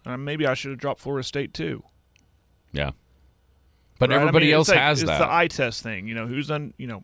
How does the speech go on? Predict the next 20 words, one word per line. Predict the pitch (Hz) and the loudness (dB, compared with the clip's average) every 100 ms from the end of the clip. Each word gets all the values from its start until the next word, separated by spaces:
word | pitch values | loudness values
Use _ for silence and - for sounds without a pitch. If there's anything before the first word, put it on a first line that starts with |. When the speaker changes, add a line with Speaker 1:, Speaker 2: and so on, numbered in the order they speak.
| _ 110 | _ -12
Speaker 1:
undefeated, | 127 156 131 131 127 123 | -12 -8 -4 -2 -2 -2
who's | 127 120 | -6 -2
looked | 135 87 | -4 -4
good | 139 135 | -4 -4
doing | 120 127 123 | -4 -6 -4
it, | 123 - _ _ _ _ _ _ _ _ _ _ _ - | -6 -10 _ _ _ _ _ _ _ _ _ _ _ -16
you | 131 | -12
know, | 107 | -10
who | 120 | -8
looks | 131 131 | -8 -8
the | - | -10
deal | 117 120 123 - | -8 -6 -6 -8
or | 127 | -8
the | 123 | -6
real | 117 127 | -4 -6
deal | 123 113 147 | -4 -6 -6
and | 127 | -6
who's | 127 123 | -8 -8
not. | 147 233 - - - | -8 -8 -12 -18 -16
And | 113 113 | -12 -10